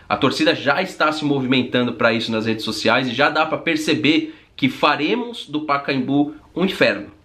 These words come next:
Um inferno no bom sentido, um inferno verde, um inferno no bom sentido, né? Porque não as pessoas <laughs> levam a, a, no pé da letra aí, mas obviamente a gente vai trazer uma atmosfera pro Pacaembu que precisa às vezes pro Allianz Parque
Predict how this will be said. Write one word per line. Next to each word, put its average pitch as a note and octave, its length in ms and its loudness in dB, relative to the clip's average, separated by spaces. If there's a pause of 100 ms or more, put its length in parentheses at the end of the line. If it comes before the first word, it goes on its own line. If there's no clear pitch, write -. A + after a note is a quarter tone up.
(200)
Um C#3+ 60 -2
inferno C#3 720 0
no B2+ 160 -2
bom B2+ 260 -2
sentido, F3 540 0
um C#3+ 80 6
inferno D#3 460 -2
verde, B2 400 2
um C#3 100 4
inferno A2 320 2
no G#2+ 60 0
bom A2 120 0
sentido, A2 440 0
né? A#2+ 160 2
Porque A2 440 -2 (220)
não A2+ 160 0
as A#2+ 100 2
pessoas A2+ 380 0
<laughs> - 20 -
levam F#3+ 480 0
a, A#2 300 2 (300)
a, G#2+ 100 0
no A2+ 140 4
pé A2+ 160 2
da A2+ 120 4
letra G#2+ 320 -2
aí, A2 80 0
mas C3+ 400 -2 (220)
obviamente A#2+ 540 2
a - 20 2
gente A#2+ 220 0
vai A2 260 2 (240)
trazer A2+ 300 2
uma C#3+ 140 2
atmosfera B2 500 2
pro A#2 100 -8
Pacaembu A#2 560 2
que D#3 140 -2
precisa F3+ 680 0
às G#2+ 80 2
vezes A2+ 200 0
pro - 140 0
Allianz G#2+ 260 0
Parque B2+ 440 0